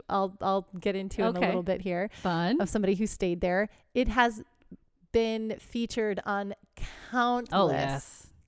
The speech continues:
Speaker 2: Everything.
Speaker 1: countless paranormal research sites,
Speaker 2: Mm-hmm.
Speaker 1: including our favorite Zach Bagans. So we'll get into his 'cause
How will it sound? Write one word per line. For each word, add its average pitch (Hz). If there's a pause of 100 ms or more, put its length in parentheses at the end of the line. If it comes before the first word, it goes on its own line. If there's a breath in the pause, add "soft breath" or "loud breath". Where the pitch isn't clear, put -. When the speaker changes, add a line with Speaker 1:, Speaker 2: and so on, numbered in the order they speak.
Speaker 2:
Everything. 156
Speaker 1:
countless 208 (260 soft breath)
paranormal 196
research 180
sites, 180
Speaker 2:
Mm-hmm. 180
Speaker 1:
including 175 (340 soft breath)
our 202
favorite 202
Zach 190
Bagans. 202
So 208
we'll 202
get 202
into 202
his 185
'cause 196